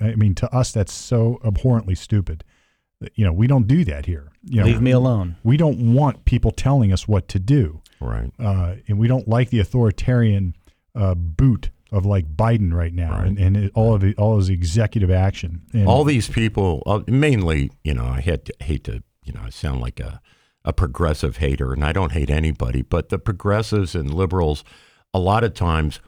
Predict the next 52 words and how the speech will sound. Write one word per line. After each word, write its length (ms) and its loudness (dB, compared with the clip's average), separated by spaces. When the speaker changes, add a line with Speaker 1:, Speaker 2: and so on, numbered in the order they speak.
Speaker 3:
want 220 -2
to 120 0
exalt 640 -2
the 200 -2
European 640 0
countries 580 -2
and 140 0
how 160 0
they 160 0
operate. 500 -2
Speaker 1:
Yeah. 140 4
Speaker 3:
Many 260 4
of 160 -2
them 220 0
are 80 0
monarchies. 840 0
Many 260 2
of 120 0
them 220 -2
have 320 -2
official 500 -2
state 480 -2
religions 840 -2
that 400 -4
tax 380 -2
Speaker 1:
Right. 120 2
Speaker 3:
dollars 300 0
go 200 0
to. 300 -4
Speaker 1:
And 140 4
they're 100 4
Speaker 3:
It's 180 0
in-, 60 4
Speaker 1:
socialists. 380 2
Speaker 3:
it's 60 4
insane. 580 2
Speaker 1:
<laughs> 140 -6
It's 100 -8
like, 160 4
"No, 160 4
I 80 2
don't 180 2
want 200 4
that. 140 2
We 100 4
left. 360 0
We 80 4
don't 140 2
want 180 2
that 180 0
here. 100 2
Speaker 3:
Right, 340 0